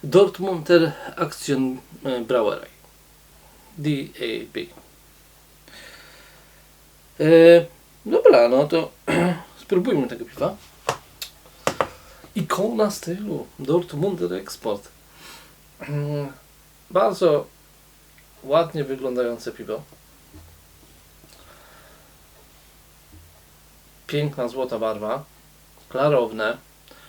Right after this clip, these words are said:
z miłą pianą. Mm, jaki aromat. <clears throat> Taki mocny, mocny pilsnerowski, em, aromat. E,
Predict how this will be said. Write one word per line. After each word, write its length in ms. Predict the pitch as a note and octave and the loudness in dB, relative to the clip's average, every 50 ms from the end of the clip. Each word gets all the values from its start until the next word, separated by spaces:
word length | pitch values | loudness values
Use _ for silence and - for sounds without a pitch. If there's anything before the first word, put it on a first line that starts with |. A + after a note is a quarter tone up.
| - - - - - - - | -20 -20 -20 -20 -20 -20 -18
z 160 | - - - | -14 -8 -2
miłą 380 | C#3+ D3+ D#3+ D#3+ D3+ C#3+ C3 B2+ | 0 2 2 2 2 0 0 0
pianą. 420 | - B2+ A#2+ A#2 A#2 B2+ C#3 D3+ - - - - - | -2 -2 -2 0 -2 -2 -4 -6 -12 -16 -20 -12 -6
Mm, 520 | A3+ A3 A3+ G#3+ G#3 F#3+ F3 D#3 C#3+ B2+ A#2 - | -2 0 2 2 4 4 4 2 0 -2 -4 -8
jaki 240 | D3+ C3 - - C3 | -10 -10 -4 0 0
aromat. 440 | A2+ A2+ C3+ F3 F#3+ D#3+ G2 G2 - - - _ - - - - - - - - - - - - - - - _ - - _ _ _ _ - - - - _ - | 2 4 4 4 2 0 -2 -4 -6 -14 -20 _ -20 -20 -20 -20 -20 -20 -20 -20 -20 -20 -20 -20 -20 -20 -20 _ -20 -20 _ _ _ _ -20 -20 -20 -20 _ -10
<clears throat> 300 | - - - - - - | -6 -4 -4 -4 -6 -8
Taki 200 | - D3 - D3 | -10 -12 -8 -4
mocny, 480 | B2+ C#3+ E3 F3 F3 - E3 D3+ C#3+ C#3+ - - - - _ - - - - - | 2 2 2 2 2 0 -2 -4 -4 -4 -8 -18 -20 -20 _ -20 -20 -20 -20 -10
mocny 580 | - C#3 D#3 D3+ - - D#3 C#3+ C#3 C#3+ D3 - - - _ - | -6 -4 -4 -4 -4 -4 -2 -2 -2 -2 -2 -6 -8 -16 _ -16
pilsnerowski, 840 | - C#3 B2+ A#2+ C3+ C3 B2+ C3 B2+ B2+ - - C3 B2 B2 A#2 - | -14 -12 -8 -4 0 0 0 0 -2 -6 -10 -14 -12 -12 -12 -14 -12
em, 520 | B2+ A#2 A#2 A2+ A2+ A2+ A2+ A#2 B2 C3+ C3 - - | -10 -8 -6 -6 -6 -6 -8 -8 -10 -12 -14 -16 -12
aromat. 460 | C3 C#3 B2+ A#2+ G#2+ A#2+ D#3 E3+ - - - - _ _ - - - - - - - - - - - - - - | -8 -4 -4 -2 -2 -2 -4 -4 -6 -12 -20 -20 _ _ -20 -20 -20 -20 -20 -20 -20 -20 -20 -20 -20 -20 -14 -8
E, 420 | - C3 C3 C3 C3 C3+ C3 C3 | -6 -4 -2 -2 -2 -2 -2 -4